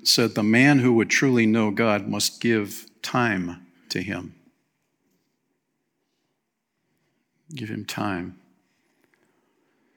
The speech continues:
We saw earlier,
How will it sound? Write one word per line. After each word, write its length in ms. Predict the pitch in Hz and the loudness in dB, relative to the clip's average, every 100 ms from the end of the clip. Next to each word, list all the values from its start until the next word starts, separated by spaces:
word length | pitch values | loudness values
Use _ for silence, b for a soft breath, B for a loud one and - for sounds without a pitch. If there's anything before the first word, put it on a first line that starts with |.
| _ _ _ _ _ _ _ _ b b b | _ _ _ _ _ _ _ _ b b b
We 140 | - 110 | 2 4
saw 240 | - 135 | 8 8
earlier, 680 | 123 139 135 127 113 113 110 | 8 8 8 8 6 4 0